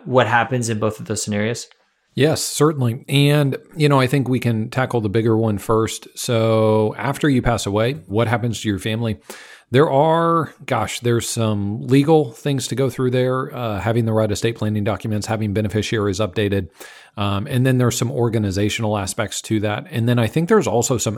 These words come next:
Speaker 2: educational aspects. Um, so just briefly, you wanna make sure that whatever you want, so if you think about your balance sheet, you think about all of your assets, and then you ask the question, "Where do I want this to go?"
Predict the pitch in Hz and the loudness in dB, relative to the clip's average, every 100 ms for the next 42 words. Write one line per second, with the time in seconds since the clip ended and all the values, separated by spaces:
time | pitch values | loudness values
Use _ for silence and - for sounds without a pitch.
0 | - 117 107 98 - 90 - 82 - _ | -4 -2 -2 -2 -4 -6 -8 -12 -16 _
1 | _ - 90 - - - - - - - | _ -12 -10 -8 -12 -14 -16 -18 -20 -20
2 | - - 107 104 98 92 113 98 92 107 | -20 -4 -2 0 0 0 0 0 0 -2
3 | 107 107 107 113 123 120 120 110 98 - | -2 0 2 4 4 2 0 0 -2 -8
4 | - - - - _ _ _ 123 139 175 | -20 -20 -20 -20 _ _ _ 4 6 6
5 | 240 240 208 - 160 180 220 190 147 - | 6 2 0 0 0 2 0 0 -2 -6
6 | - 120 139 143 131 143 156 175 123 101 | -4 2 4 2 2 2 4 2 2 4
7 | 120 135 113 95 104 90 - - - - | 6 6 6 2 2 0 -4 -12 -18 -12
8 | - 110 98 90 135 135 147 139 123 98 | -4 -2 0 0 0 2 2 2 0 2
9 | 95 101 92 - - 101 101 82 107 101 | 0 0 -2 -6 -12 -12 -12 -6 -2 0
10 | 98 113 147 131 120 107 98 90 87 - | 4 4 4 4 2 2 -2 -8 -12 -14
11 | - 117 113 131 135 123 107 113 - 98 | -6 0 2 4 2 0 -2 -2 -2 -4
12 | 90 87 131 175 147 95 101 123 120 - | -4 0 2 4 2 2 0 -2 -2 -2
13 | - 92 82 78 78 - 139 | -4 -8 -8 -8 -8 -8 -12